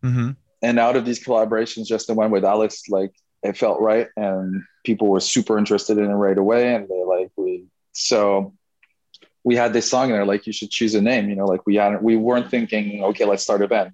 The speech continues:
Speaker 2: You know, it's like, "You guys are a band that we wanna sign or do something with. What's your name?" So, so we went
Speaker 1: Oh, wow.
Speaker 2: for something simple and, like, you know, D J Peter Pan and D J Polo Corp, and it just became Polo and Pan.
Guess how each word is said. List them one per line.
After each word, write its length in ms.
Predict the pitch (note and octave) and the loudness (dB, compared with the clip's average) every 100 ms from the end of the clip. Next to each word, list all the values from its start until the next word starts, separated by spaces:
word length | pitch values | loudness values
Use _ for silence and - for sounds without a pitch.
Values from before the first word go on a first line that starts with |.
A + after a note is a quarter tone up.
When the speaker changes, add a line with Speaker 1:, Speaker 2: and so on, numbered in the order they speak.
| - | -6
Speaker 2:
You 80 | |
know, 100 | F#2 | -4
it's 180 | F2+ - | -4 -2
like, 200 | F#2+ F2 _ _ _ _ _ - | -2 -2 _ _ _ _ _ -4
"You 120 | A2+ | 0
guys 360 | A2 A2+ A2+ G#2 - | 2 2 2 0 0
are 180 | A2+ A#2 | 0 0
a 60 | |
band 300 | A2+ A2 G#2+ | 0 -2 -2
that 100 | G2+ | -4
we 120 | G2 | -4
wanna 580 | G#2 G2+ G2 F#2+ F#2 F#2+ - _ _ _ - | -4 -4 -2 -4 -4 -8 -12 _ _ _ -14
sign 360 | - A#2+ A#2 | -4 0 0
or 80 | A2+ | 0
do 140 | G2+ G#2 | -2 -2
something 360 | G#2 G#2+ A2 | -4 -2 -2
with. 220 | A#2+ B2+ B2+ - | 0 0 -2 -4
What's 220 | A2 - | -4 -2
your 80 | A2 | -2
name?" 220 | A#2+ G2 - | -2 -4 -8
So, 400 | - F2+ F#2+ - - - - - - C3 | -4 0 -2 -4 -20 -20 -20 -20 -10 -2
so 80 | A#2 | 0
we 120 | A2 | 2
went 160 | A2 G#2+ | 2 0
Speaker 1:
Oh, 20 | |
wow. 20 | |
Speaker 2:
for 60 | G#2+ | 0
something 340 | A#2 A2+ A2 | -2 0 0
simple 720 | - - C3 B2 B2 B2 A#2 | 0 0 0 2 2 2 0
and, 100 | G#2+ | 0
like, 200 | F#2+ F#2+ | -2 -4
you 80 | - | -4
know, 60 | G2 | -6
D 160 | G2 | -4
J 180 | G#2+ A2 | 0 0
Peter 280 | G2+ G#2+ G2+ | 0 0 0
Pan 340 | - G#2+ G2+ | 0 -2 -2
and 140 | F#2+ G2 | -6 -6
D 100 | G2+ | -4
J 180 | G2 G2+ | 0 0
Polo 300 | G#2 G#2 G#2 | 2 2 2
Corp, 380 | - A#2+ B2 | 2 0 0
and 160 | G2+ F#2+ | -2 -4
it 80 | G2 | -6
just 200 | F#2 - | -8 -6
became 280 | G2+ - F#2+ | -10 -10 -6
Polo 260 | G#2+ F#2+ F#2 | -2 0 -2
and 120 | F#2 | -2
Pan. 280 | - B2 | 0 0